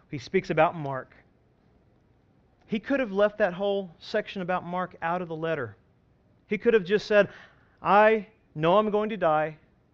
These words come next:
I'm going to face my death. Luke's here with me. That's all I need. The gospel will go forth.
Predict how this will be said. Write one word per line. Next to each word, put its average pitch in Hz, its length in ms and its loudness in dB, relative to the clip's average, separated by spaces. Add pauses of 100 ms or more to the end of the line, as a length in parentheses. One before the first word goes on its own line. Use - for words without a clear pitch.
(200)
I'm 156 100 -4
going 151 200 -2
to 120 80 -10 (200)
face 202 480 0 (160)
my 180 220 2
death. 170 400 4 (640)
Luke's 180 320 2
here 214 140 2
with 185 180 0
me. 175 200 -2 (120)
That's 147 140 -4
all 180 160 10
I 214 100 8
need. 185 460 0 (1300)
The 151 80 -4
gospel 175 440 4
will 185 100 -2
go 185 200 2
forth. 190 420 2